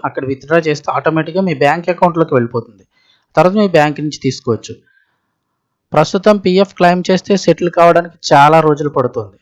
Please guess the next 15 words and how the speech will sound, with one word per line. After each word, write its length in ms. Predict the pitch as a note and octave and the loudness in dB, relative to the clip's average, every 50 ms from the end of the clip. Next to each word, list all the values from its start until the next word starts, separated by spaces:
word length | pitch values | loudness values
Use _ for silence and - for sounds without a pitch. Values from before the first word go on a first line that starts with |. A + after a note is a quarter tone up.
| _ C3 | _ -12
అంటే 160 | C3+ C3 E3 | -6 -2 -2
ఇంతకు 200 | D#3 C#3 C#3 C#3 | -2 -2 -4 -6
ముందు 180 | C3+ C#3 C3+ C#3+ | -4 -2 0 2
వరకు 300 | D3 C#3+ C#3+ B2+ D3 C#3 | 2 2 2 0 -4 -4
కూడా, 200 | C3+ D3+ C#3+ C#3 | -2 -2 -2 -2
ఇప్పటి 200 | C3 C3+ C3+ C3 | -2 -4 -4 -4
వరకు 220 | C3+ C3+ C3+ C3+ | -2 -2 -2 -4
కూడా 200 | B2+ C#3 C#3+ E3 | -2 -2 0 0
ఎప్పుడైనా 340 | E3+ D3+ - C#3+ C#3 C#3 C#3 | 0 -2 -2 -4 -8 -8 -8
పీఎఫ్ 280 | C3 C#3 C3+ C3+ C3+ - | -10 -8 -8 -8 -8 -8
క్లెయిమ్ 260 | - C3+ C3 C3 B2+ B2+ | -6 -6 -6 -6 -6 -10
చేసుకుంటే 360 | C3 - - - C3+ B2+ E3 | -12 -12 -12 -12 -8 -6 -6
చాలా 280 | E3+ E3+ - C3+ C#3 C#3 | -4 -4 -2 -2 -2 -2
టైమ్ 280 | B2+ C3 C3 C#3 C#3+ | -2 -4 -4 -4 -2
పట్టేది. 300 | C3+ B2 A2 A#2 G2 - | -4 -4 -4 -6 -10 -10